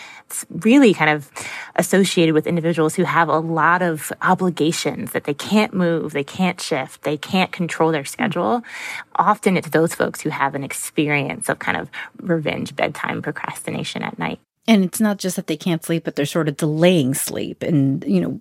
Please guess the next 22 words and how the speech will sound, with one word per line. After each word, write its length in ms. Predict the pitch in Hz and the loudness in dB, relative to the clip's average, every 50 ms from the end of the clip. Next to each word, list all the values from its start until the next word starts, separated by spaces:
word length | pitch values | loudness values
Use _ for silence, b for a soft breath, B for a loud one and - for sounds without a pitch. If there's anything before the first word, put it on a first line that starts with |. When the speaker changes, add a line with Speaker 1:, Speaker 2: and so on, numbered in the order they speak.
| - _ _ | -14 _ _
Speaker 2:
wasting 360 | 175 175 170 - - 170 165 | 4 4 4 4 2 0 0
time 260 | - - 302 330 262 | 0 -2 -2 0 2
in 100 | 151 135 | 0 0
some 200 | 131 - - 156 | 0 -2 -4 -4
cases, 480 | - - - 170 - - - - - - | -4 -6 -6 -6 -8 -10 -10 -8 -6 -4
right? 240 | 175 180 202 247 - _ _ _ | -4 -4 -4 -8 -12 _ _ _
Speaker 1:
Yeah, 420 | - 262 254 285 - - - 285 233 | -4 -2 -2 -2 -2 0 0 0 -2
<laughs> 120 | - - | -2 2
for 120 | 220 247 | 2 2
sure. 460 | 233 - - 208 202 214 220 196 180 185 B B B B B B | 2 2 -2 -2 2 2 2 2 2 -2 B B B B B B
It's 220 | - 262 233 - | 2 2 2 2
definitely 320 | - 240 247 262 277 302 302 | 2 2 2 4 4 2 2
not 140 | 277 240 214 | 4 2 2
that 180 | 240 226 - | 2 -2 -2
you 40 | 208 | -8
can't 300 | - - 214 196 - - | -4 -2 -2 -4 -4 0
sleep. 180 | - 202 190 185 | 0 0 2 4
I 180 | 190 196 196 202 | 4 4 4 4
would 300 | 226 214 190 180 185 - _ _ _ _ _ _ - | 2 0 0 -4 -8 -14 _ _ _ _ _ _ -2
probably 580 | - 277 285 330 359 330 311 262 214 208 175 | 2 4 4 4 2 0 0 0 2 2 0
predict 440 | 170 - 180 170 170 175 - - - 214 | 2 0 -2 0 0 -2 -2 -2 -2 -2
if 200 | 202 185 - | -2 -2 -4